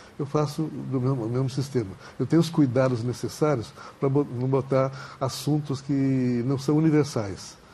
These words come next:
Então, boto se-, emoções e sensações que são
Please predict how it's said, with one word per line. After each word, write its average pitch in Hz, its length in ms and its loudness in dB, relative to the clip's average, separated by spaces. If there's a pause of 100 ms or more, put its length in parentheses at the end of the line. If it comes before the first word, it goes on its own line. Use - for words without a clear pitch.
(300)
Então, 147 240 0 (160)
boto 123 400 -2 (440)
se-, - 320 -4
emoções 151 580 6
e 135 60 0
sensações 147 680 0
que 139 100 -6
são 139 300 0